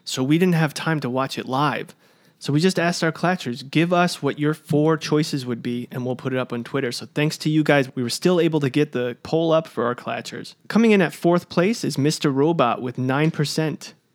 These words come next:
Third place is Trenton and Mobley with fifteen percent.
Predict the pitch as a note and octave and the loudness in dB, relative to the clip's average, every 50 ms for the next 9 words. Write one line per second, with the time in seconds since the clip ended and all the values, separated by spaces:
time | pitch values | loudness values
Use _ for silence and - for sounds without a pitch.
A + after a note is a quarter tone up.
0 | _ _ _ _ _ - F3 F#3+ G3 G3 - - F#3+ G3+ A3+ - - - D3 C3+ | _ _ _ _ _ 0 2 2 2 2 2 2 2 2 2 -2 -2 -2 -2 -2
1 | C3 - - - - D#3+ E3 F#3 F#3 F3+ F#3+ G#3 G#3 - _ _ _ _ _ - | -2 -4 -6 -2 0 0 0 0 0 0 0 -2 -4 -6 _ _ _ _ _ 0
2 | C#3+ C#3 C3+ C3 B2 A#2+ B2 B2+ C3 D3 F3+ F3+ - _ _ _ _ _ _ _ | 0 2 2 2 2 2 0 0 -2 -2 -4 -6 -10 _ _ _ _ _ _ _
3 | - C#3 C3 B2+ - - - D#3 D3 - - C#3 B2+ A#2+ B2 A#2 - - C3 B2 | -6 -4 -4 -4 -4 -2 -2 -2 -2 -2 -2 -2 -2 -2 -4 -6 -6 -4 -4 -2
4 | C3+ F#3 - | -2 -4 -6